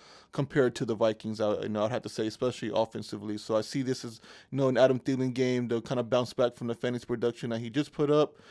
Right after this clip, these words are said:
Um, definitely look for him to kinda have some more catches. Again, he did have eleven targets, so it's not like he's not being phased out the offense. There were just some hiccups in that, you know, in that game. The, the game was very, you know, it's like sixteen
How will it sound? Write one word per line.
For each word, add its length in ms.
Um, 240
definitely 320
look 140
for 80
him 100
to 80
kinda 240
have 160
some 140
more 100
catches. 420
Again, 280
he 80
did 180
have 160
eleven 400
targets, 460
so 160
it's 120
not 140
like 160
he's 160
not 300
being 160
phased 340
out 140
the 80
offense. 480
There 120
were 40
just 160
some 120
hiccups 400
in 80
that, 200
you 60
know, 100
in 60
that 180
game. 320
The, 220
the 80
game 260
was 140
very, 200
you 60
know, 220
it's 180
like 140
sixteen 840